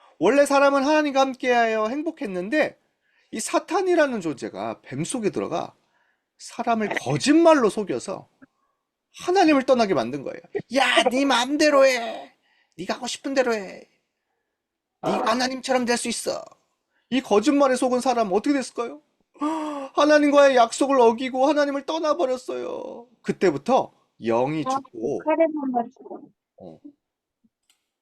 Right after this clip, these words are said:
Speaker 1: 하나님을 떠나서 완전히 고통 속에 빠지게 된 겁니다. 사단에게 종이 됐어요. 이제는 지옥 가야 돼요.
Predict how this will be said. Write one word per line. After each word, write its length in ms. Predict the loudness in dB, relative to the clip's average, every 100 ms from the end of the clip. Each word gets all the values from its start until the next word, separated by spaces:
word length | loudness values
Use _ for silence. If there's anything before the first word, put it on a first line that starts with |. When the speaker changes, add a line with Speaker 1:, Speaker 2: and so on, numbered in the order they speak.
| _ _ _ _ _ _ _ _ _ _ _
Speaker 1:
하나님을 640 | -12 -2 0 0 -2 -4
떠나서 440 | -2 -4 -4 -4
완전히 880 | -6 -6 -6 -6 -2 0 0 -2 -6 -8 _ _ _ _
고통 380 | -2 0 0 -4
속에 340 | -4 -4 -2
빠지게 300 | 0 -2 -2
된 280 | -8 -8 -8
겁니다. 420 | -8 -8 -8 -8
사단에게 800 | -2 0 4 4 4 4 4 2
종이 260 | 0 -2 -2
됐어요. 800 | -4 -4 -2 -2 -2 -4 -6 -10 _ -20 -16 -14 -4
이제는 760 | 0 4 6 6 6 6 4
지옥 300 | 0 -2 0
가야 240 | 2 2 4
돼요. 640 | 2 2 0 0 -4 -8